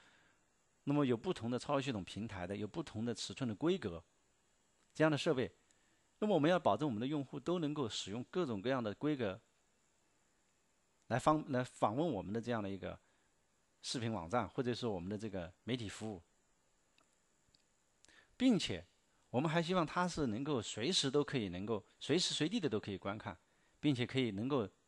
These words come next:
得到高质量的视频。那么这对我们一个作为媒体服务的这个提供方来讲，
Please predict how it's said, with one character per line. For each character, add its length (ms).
得 120
到 200
高 240
质 160
量 140
的 140
视 180
频。 240
那 100
么 60
这 160
对 160
我 160
们 180
一 140
个 180
作 180
为 100
媒 160
体 160
服 280
务 60
的 100
这 120
个 80
提 160
供 120
方 200
来 120
讲， 200